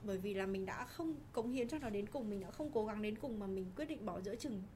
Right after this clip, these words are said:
Thì đó là một vấn đề mà ngày trước em gặp phải. Và em thấy là kể cả từ trước khi mà chị chia sẻ thì ngay khi mà chị đi làm nhân viên thôi, chị đã không bao giờ có một cái suy nghĩ như thế rồi. Tức là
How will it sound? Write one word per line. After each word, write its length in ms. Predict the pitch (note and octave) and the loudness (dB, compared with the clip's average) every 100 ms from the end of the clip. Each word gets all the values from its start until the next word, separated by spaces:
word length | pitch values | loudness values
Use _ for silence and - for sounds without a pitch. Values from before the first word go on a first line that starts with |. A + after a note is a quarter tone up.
| - - - - - - - - - | -14 -14 -16 -14 -14 -14 -14 -14 -8
Thì 80 | - | -2
đó 180 | G3+ F#3 | 2 4
là 100 | C4 | 4
một 140 | B3 | 4
vấn 160 | G3+ F#3+ | 2 2
đề 180 | A#3+ A#3+ | 0 0
mà 120 | G#3 | 0
ngày 140 | G3 | -2
trước 160 | G3 D#4 | 0 0
em 160 | - B3+ | 0 -2
gặp 120 | A3 | -4
phải. 280 | G3+ G3+ - G3+ - - - - - | -4 -8 -6 -10 -12 -14 -14 -14 -10
Và 380 | - G#3+ F#3+ F#3 F3+ G3 - - - | -6 -2 0 0 -2 -4 -10 -14 -6
em 200 | A3+ C4 | -4 -2
thấy 140 | A3+ | 0
là 320 | F#3+ A#3 G3+ G3 - - - | 0 0 0 -2 -6 -14 -6
kể 180 | - F#3+ F3+ | -2 -2 -2
cả 100 | E3+ - - | -8 -8 0
từ 180 | A3 | 0
trước 240 | G#3+ D#4+ E4+ | 2 0 0
khi 140 | D#4+ | -2
mà 240 | C4+ G#3+ G3+ | -2 -4 -4
chị 140 | - A#3 | -4 -2
chia 180 | C4 | -2
sẻ 320 | B3+ G#3+ F3+ G3 | 0 -2 -2 -2
thì 140 | A#3+ | -2
ngay 280 | G#3 A#3 B3 | -2 -2 -4
khi 220 | B3 C4+ | -4 -4
mà 160 | A#3 G3+ | -2 -4
chị 160 | G3 - | -4 -4
đi 340 | G#3+ A#3+ A#3+ A#3+ A#3 A#3+ - - - | -4 -4 -4 -4 -6 -10 -12 -14 -8
làm 140 | G#3 G3 | -4 -2
nhân 180 | A3 A#3 | 0 0
viên 200 | C#4 A#3 | 0 -2
thôi, 80 | A3+ | -4
chị 100 | - | -6
đã 140 | - | -6
không 320 | - C4+ C4 B3 | -6 -6 -4 -4
bao 160 | A#3+ | -2
giờ 160 | A#3 G3 | -2 -2
có 120 | F#3+ | -2
một 120 | F#3+ A#3+ | -4 -4
cái 80 | G#3 | -4
suy 160 | G#3 | -4
nghĩ 140 | A#3+ A#3+ | -4 -6
như 200 | B3 B3 | -4 -4
thế 160 | G3+ | -2
rồi. 160 | G3 G3+ G3+ | -2 -4 -4
Tức 80 | C4 | -6
là 140 | C4 | -6